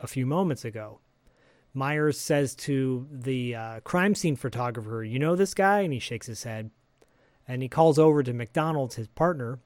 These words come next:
McDonald. He calls over to McDonald, his partner, and he goes, "Hey, who's investigating all those prostitute murders?" McDonald says, "I think it's Langella." And Myers goes, "Great.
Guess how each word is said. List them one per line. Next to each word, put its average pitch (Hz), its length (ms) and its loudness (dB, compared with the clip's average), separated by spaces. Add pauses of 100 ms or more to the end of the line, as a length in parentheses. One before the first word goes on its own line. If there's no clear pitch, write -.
McDonald. 113 680 -6 (200)
He - 100 -20
calls 165 260 2
over 160 180 4
to 143 80 0
McDonald, 131 560 -2
his 107 140 -12
partner, 127 440 -4 (880)
and 135 120 -4
he 143 60 -2
goes, 156 220 2
"Hey, 214 440 2 (200)
who's 247 220 4
investigating 240 680 4
all 226 120 2
those 196 160 4
prostitute 214 640 -2
murders?" 123 640 -6
McDonald 117 520 -10
says, 110 320 -10 (380)
"I 156 80 -8
think 220 220 6
it's - 140 4
Langella." 190 720 2 (680)
And 127 120 -6
Myers 117 400 -6
goes, 113 240 -6
"Great. 131 640 -4